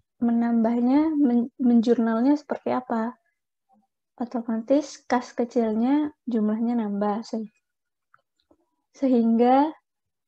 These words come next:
di sisi debit lima ratus ribu. Cashnya keluar,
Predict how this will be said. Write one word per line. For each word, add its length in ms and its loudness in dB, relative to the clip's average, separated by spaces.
di 160 0
sisi 240 0
debit 400 4
lima 320 -2
ratus 320 -10
ribu. 400 -4
Cashnya 800 -2
keluar, 600 -2